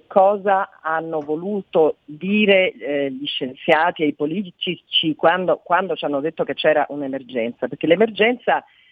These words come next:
in realtà c'è se sale il numero dei morti, mentre questa è diventata quasi più una pandemia di casi, cioè basta che i casi salgano,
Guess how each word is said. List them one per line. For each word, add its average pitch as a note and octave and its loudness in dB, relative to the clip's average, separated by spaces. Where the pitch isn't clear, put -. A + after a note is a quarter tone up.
in D3 -12
realtà D#3+ -2
c'è F#3+ 0
se D#3+ -20
sale D#3+ -2
il C#3+ -8
numero C#3 -6
dei B2+ -6
morti, C3+ -2
mentre A3 0
questa G3 -2
è E3+ 0
diventata D#3 -2
quasi D#3+ -2
più F#3 -10
una E3 -4
pandemia D3 0
di C#3 -4
casi, C3 0
cioè D3+ 0
basta F#3 -2
che E3+ -10
i E3 -8
casi G3+ -2
salgano, D3+ 0